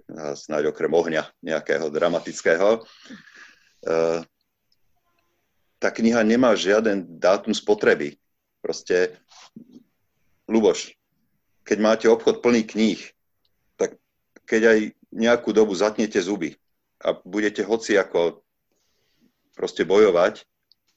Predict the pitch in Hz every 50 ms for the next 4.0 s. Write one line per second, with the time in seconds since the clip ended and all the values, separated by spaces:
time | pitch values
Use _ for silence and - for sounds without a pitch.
0 | _ _ _ - 95 - 113 107 - 113 104 - 101 90 104 113 120 120 82 98
1 | - - 107 98 90 80 82 92 107 107 - _ _ _ _ _ _ _ _ _
2 | - 101 90 95 95 98 98 - - - 107 - - 113 95 - - - 110 101
3 | 101 98 92 90 - - - 104 104 104 98 92 - - - 87 78 73 -